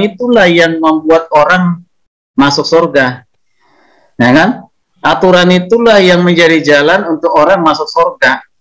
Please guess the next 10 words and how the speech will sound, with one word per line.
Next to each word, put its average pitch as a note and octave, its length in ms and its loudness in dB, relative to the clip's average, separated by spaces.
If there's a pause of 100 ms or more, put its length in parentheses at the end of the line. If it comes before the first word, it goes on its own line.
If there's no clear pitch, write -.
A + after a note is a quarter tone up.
(540)
Itu D3+ 160 2
aturan F3 400 2
itu, G#3 240 2
maka F3 320 2
aturan F#3+ 320 2
itu F#3 240 -2
harus F#3+ 240 0
dilakukan, F#3 400 -2
dikerjakan F3 720 -4
gitu. - 160 -14